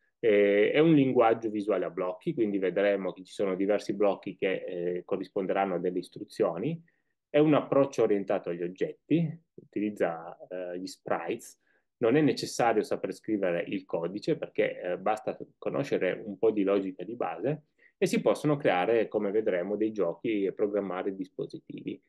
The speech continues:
È utilizzabile dagli otto ai sedici anni, quindi anche i bambini possono avvicinarsi a questo,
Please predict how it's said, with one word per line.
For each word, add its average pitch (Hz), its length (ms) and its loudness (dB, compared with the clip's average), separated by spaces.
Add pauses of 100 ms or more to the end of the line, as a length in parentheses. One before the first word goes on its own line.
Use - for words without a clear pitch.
(120)
È 185 80 4
utilizzabile 156 720 6
dagli 107 180 6
otto 113 160 4
ai 117 80 0
sedici 110 300 -2
anni, 87 260 -2
quindi 107 200 0
anche 104 240 -2
i - 20 -4
bambini 110 400 0
possono 98 420 -4
avvicinarsi 98 640 -6
a 90 80 -6
questo, 92 680 -4